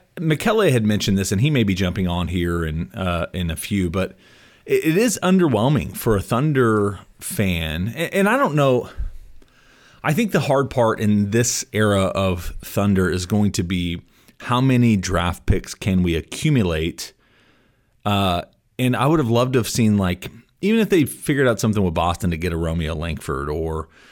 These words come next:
you know, Orlando was doing a full-blown fire sale, and so why not, like, hey, is there a chance that they could have got a Mo Bamba?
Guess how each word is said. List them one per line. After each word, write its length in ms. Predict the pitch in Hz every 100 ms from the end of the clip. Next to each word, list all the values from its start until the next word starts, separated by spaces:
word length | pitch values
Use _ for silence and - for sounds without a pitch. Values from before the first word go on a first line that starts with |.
| - _ _ _ -
you 120 | 123
know, 140 | 110
Orlando 500 | 110 120 104 110 110
was 160 | 101 92
doing 200 | 104 95
a 40 | 87
full-blown 560 | - 98 92 92 90
fire 300 | 87 90 90
sale, 400 | 80 92 85 85
and 140 | 85 82
so 180 | 98 85
why 180 | 95
not, 220 | 98 92 -
like, 320 | 87 - -
hey, 140 | 147 170
is 120 | 113
there 120 | 107
a 60 | 95
chance 400 | - 95 95 -
that 140 | 90
they 100 | 98
could 200 | 92 180
have 100 | 170
got 160 | 104 85
a 40 |
Mo 140 | 85 71
Bamba? 400 | 71 78 73